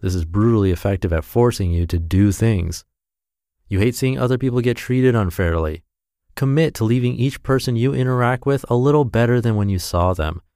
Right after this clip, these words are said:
Speak up when people are being mistreated. This is an example of when you should not shut up. A certain strength training exercise causes pain or discomfort.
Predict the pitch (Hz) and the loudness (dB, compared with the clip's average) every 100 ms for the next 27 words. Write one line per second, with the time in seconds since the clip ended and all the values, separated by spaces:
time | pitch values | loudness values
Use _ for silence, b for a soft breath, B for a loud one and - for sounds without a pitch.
0 | _ - - 151 143 156 170 110 104 107 | _ -16 -8 -6 0 0 2 -2 -2 0
1 | 107 98 117 117 113 - - 147 180 78 | 0 2 2 2 0 -4 -2 0 2 0
2 | - - _ _ _ _ - 101 90 87 | -4 -12 _ _ _ _ -2 0 2 2
3 | 87 101 101 95 85 90 87 87 - 87 | 2 2 2 2 2 2 2 2 2 0
4 | 80 135 175 - - 78 73 85 _ _ | 2 0 0 -2 -2 0 0 -4 _ _
5 | _ _ _ _ _ _ - - 113 113 | _ _ _ _ _ _ -4 0 0 0
6 | - 151 175 123 95 87 80 - 85 87 | 0 0 0 0 0 0 -2 -4 -2 0
7 | 78 76 95 92 92 - 135 135 120 98 | 0 -2 -2 0 -2 -4 -2 0 -2 0
8 | 95 95 92 - 135 - 78 | -2 -2 -2 0 -2 -2 -6